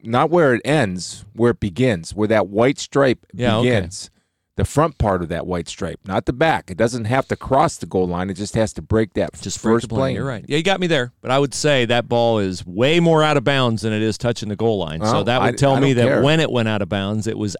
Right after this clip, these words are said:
Speaker 2: out of bounds
Speaker 1: Great
Speaker 2: before
Speaker 1: win
Speaker 2: it
Speaker 1: by
Speaker 2: was across the
Speaker 1: Indiana.
Speaker 2: goal line.
Speaker 1: Right call. The right call.
Speaker 2: Oh, I'm never gonna
Speaker 1: Inconclusive.
Speaker 2: give that crew credit. You know
Speaker 1: <laughs>
Speaker 2: that.
Speaker 1: Inconclusive.
Speaker 2: Yeah.
Speaker 1: So
Speaker 2: Yeah, I think it was. It was the right call on
Speaker 1: Yeah.
Speaker 2: replay, I guess. But if you look at, if, if they, nah, anyway, whatever. Penn State's no good.
Speaker 1: Ah.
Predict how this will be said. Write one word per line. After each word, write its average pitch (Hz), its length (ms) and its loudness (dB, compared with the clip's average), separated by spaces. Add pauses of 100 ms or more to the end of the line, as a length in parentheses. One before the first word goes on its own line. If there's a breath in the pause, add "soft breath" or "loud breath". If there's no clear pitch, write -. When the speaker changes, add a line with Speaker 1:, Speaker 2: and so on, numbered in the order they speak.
Speaker 2:
out 135 160 2
of 117 40 0
bounds 117 220 2
Speaker 1:
Great 185 140 4
Speaker 2:
before - 120 4
Speaker 1:
win 139 140 4
Speaker 2:
it - 20 4
Speaker 1:
by 127 140 4
Speaker 2:
was 110 100 4
across 104 120 2
the 101 60 0
Speaker 1:
Indiana. 87 260 0
Speaker 2:
goal 87 160 -6
line. 87 120 -8
Speaker 1:
Right 98 440 0
call. 87 540 0
The 107 100 -6
right 156 200 4
call. 113 240 2
Speaker 2:
Oh, - 60 4
I'm 180 160 4
never 185 240 4
gonna 160 160 4
Speaker 1:
Inconclusive. 147 60 -2
Speaker 2:
give 151 160 2
that 151 240 2
crew 117 240 -4
credit. 101 400 0
You 131 120 2
know 135 180 4
Speaker 1:
<laughs> - 20 4
Speaker 2:
that. 135 260 0 (240)
Speaker 1:
Inconclusive. 135 1080 -4 (140)
Speaker 2:
Yeah. 90 160 -12 (420 loud breath)
Speaker 1:
So 151 300 4
Speaker 2:
Yeah, 240 180 4
I 247 60 4
think 262 180 0
it 214 80 4
was. 147 240 4
It 208 60 2
was 185 100 2
the 160 80 2
right 147 180 4
call 135 260 2
on 113 220 0
Speaker 1:
Yeah. 101 180 2
Speaker 2:
replay, 95 260 0
I 95 80 -4
guess. 90 300 -4
But 113 120 -2
if 101 80 -4
you 104 120 -6
look 101 120 -6
at, 98 140 -8
if, 139 160 -4 (140)
if - 100 -2
they, 117 220 0 (100)
nah, 78 140 -12 (100)
anyway, 80 340 -12
whatever. - 320 -16 (140)
Penn 139 160 2
State's 78 300 -8
no 67 120 -10
good. 76 300 -14 (640)
Speaker 1:
Ah. 277 560 0